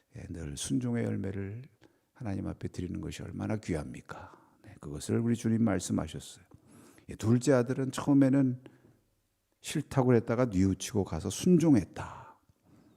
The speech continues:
네, 그래서 그 순종을 이제 귀하게 보시고, 그래서 누가 실제로 뜻대로 순종하였느냐?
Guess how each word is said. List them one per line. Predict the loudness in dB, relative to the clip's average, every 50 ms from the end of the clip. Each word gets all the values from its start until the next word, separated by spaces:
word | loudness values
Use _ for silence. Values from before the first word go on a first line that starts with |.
| _ _ _ _ _ _ _ _ _ _ _
네, | -20 -20 _ _ _ _ _ _ _ _ _
그래서 | -12 -10 -10 -8
그 | -6 -8
순종을 | -2 4 8 10 10 12 12 12 12 12 10 8
이제 | 6 0
귀하게 | 0 2 2 2 2 2 0 -4
보시고, | -6 -6 -8 -8 -10 -10 -10 -10 -10 -12 _ _ _ _ _ _ _ _ _
그래서 | -10 -8 -8 -4 -2 -2 -4 -4 -4
누가 | -4 -2 0 0
실제로 | 0 0 -2 -4 -4 -6 _ 0 2 2 4 4 4 2 2 0 0 -2
뜻대로 | -4 -4 -2 2 2 4 4 4 2
순종하였느냐? | 0 -2 -4 0 2 2 2 2 2 0 -2 -4 -6 -8 -8 -10 -12 -14 -18 _